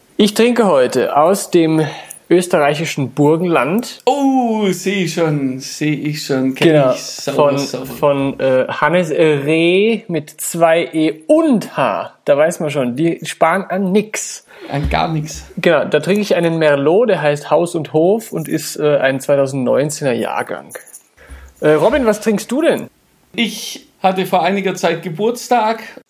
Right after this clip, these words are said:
Speaker 1: Mhm.
Speaker 2: Ja, jetzt fällt mir gerade ein, das ist jetzt tatsächlich auch noch relativ, äh, interessant, weil ich ein Wein geschenkt bekommen hab von einem Weingut, das du in deiner letzten Gastfolge hier benannt hast.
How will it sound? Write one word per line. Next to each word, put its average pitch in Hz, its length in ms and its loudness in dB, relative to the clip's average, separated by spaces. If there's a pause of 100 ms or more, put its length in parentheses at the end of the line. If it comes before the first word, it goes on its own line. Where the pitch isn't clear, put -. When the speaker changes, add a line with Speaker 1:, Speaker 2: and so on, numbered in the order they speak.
(140)
Speaker 1:
Mhm. 135 640 -4 (360)
Speaker 2:
Ja, 190 160 2
jetzt 160 280 -2
fällt 196 180 -2
mir 185 80 -4
gerade 143 200 0
ein, 240 180 0
das 151 120 -6
ist 156 120 -4
jetzt 156 140 -4
tatsächlich 165 300 0
auch 156 80 0
noch 156 180 -2
relativ, 247 640 -4
äh, 214 360 0
interessant, 180 800 -2 (420)
weil 180 300 0
ich 196 100 -4
ein 185 100 0
Wein 226 240 2
geschenkt 170 380 -4
bekommen 170 480 -2
hab 214 300 -4 (500)
von 214 100 2
einem 196 140 0
Weingut, 185 600 0
das - 340 -4
du 214 420 0
in 202 480 -2
deiner 185 320 2
letzten 196 680 -2
Gastfolge 208 720 -2
hier 180 640 -2
benannt 233 400 0
hast. 107 360 -8